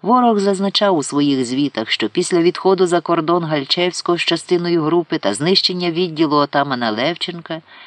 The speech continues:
єдиною бандою, відміченою на Поділлі, залишився загін отамана Байди, який прибрав собі псевдо Кирилюк.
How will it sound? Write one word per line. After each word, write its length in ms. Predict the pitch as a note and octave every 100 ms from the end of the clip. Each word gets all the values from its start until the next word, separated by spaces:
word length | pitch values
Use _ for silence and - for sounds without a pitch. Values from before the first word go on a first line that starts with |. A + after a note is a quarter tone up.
| - - _ _ _ -
єдиною 680 | A#2 F3 F3+ G#3 F#3+ E3+ D#3
бандою, 600 | E3 E3 C#3+ C3+ B2+ B2
відміченою 640 | C#3 D3 D3 - B2 A2+
на 120 | G#2+
Поділлі, 540 | - A2+ C#3+ G3+ G3+ F#3+
залишився 760 | F#3+ G#3 G#3+ G#3+ F#3+ - F3
загін 360 | E3 E3 G#3+ G3
отамана 560 | F3+ F3+ F3+ F3+ F3
Байди, 440 | D3 E3+ D#3 A2+ A2+
який 320 | A2+ C#3 B2
прибрав 500 | - A2+ C3 E3 E3
собі 260 | D#3+ D#3
псевдо 540 | D#3 - B2+ C#3+ C3 B2+ - _
Кирилюк. 420 | A2+ B2 G2+ F2+